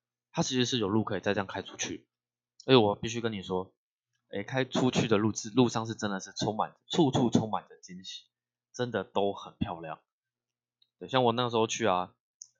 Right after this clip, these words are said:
也是，其实基本上离开，离开山里车站之后，要返回台九线的路上，几乎每，每骑不到五分钟吧，我就，就停下来拍照。对，那时候恨不得在GoPro，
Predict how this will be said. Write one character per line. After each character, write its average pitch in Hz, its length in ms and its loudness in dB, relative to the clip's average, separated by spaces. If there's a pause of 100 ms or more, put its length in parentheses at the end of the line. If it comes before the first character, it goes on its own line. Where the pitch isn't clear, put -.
(360)
也 95 100 -10
是， 117 400 -4 (320)
其 - 140 -12
实 139 240 -10 (100)
基 147 140 -8
本 123 100 -2
上 135 100 0
离 120 120 -2
开， - 260 2
离 120 160 -6
开 135 140 4
山 123 180 0
里 110 100 0
车 101 160 -4
站 107 160 0
之 101 120 -10
后， 98 280 4 (300)
要 117 140 4
返 90 220 0
回 90 120 -16
台 87 180 -12
九 85 160 -12
线 92 140 -10
的 87 60 -10
路 87 120 -8
上， - 280 -14 (920)
几 139 140 0
乎 151 80 4
每， 113 280 0
每 104 180 -2
骑 107 540 -4 (480)
不 - 80 0
到 170 120 10
五 117 100 0
分 127 180 2
钟 127 140 2
吧， 87 140 4
我 92 80 -8
就， 120 160 -10
就 131 160 -2
停 104 180 -6
下 110 180 0
来 92 60 0
拍 - 180 -6
照。 92 300 0 (460)
对， - 160 -16 (300)
那 147 60 -4
时 143 60 6
候 147 60 8
恨 143 240 6
不 139 80 -2
得 98 200 2
在 104 160 -4
GoPro， 104 480 -6